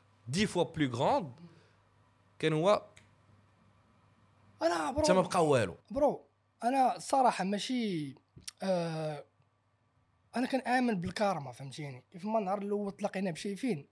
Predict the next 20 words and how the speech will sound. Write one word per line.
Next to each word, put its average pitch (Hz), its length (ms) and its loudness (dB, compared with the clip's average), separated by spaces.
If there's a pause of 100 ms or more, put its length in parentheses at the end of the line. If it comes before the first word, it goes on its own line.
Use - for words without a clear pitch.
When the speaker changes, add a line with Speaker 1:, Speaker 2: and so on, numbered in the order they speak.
(320)
Speaker 2:
طلعت 185 260 -6
مع 165 120 0
الدراري 170 260 0
ودرنا 180 280 0
الجروب، 196 400 -4 (100)
كتب - 300 -10
الله 185 360 6
انه 190 200 -2
هو 175 540 0 (420)
باسباب 190 640 8
ولا 190 140 2
ماشي 190 320 -4
اسباب 190 420 2
انه 185 200 -2
هو 185 140 2
جا 175 160 -6
واحد 180 220 -8
الوقيته 180 360 -4
ديال 170 300 -4
ف-، - 160 -14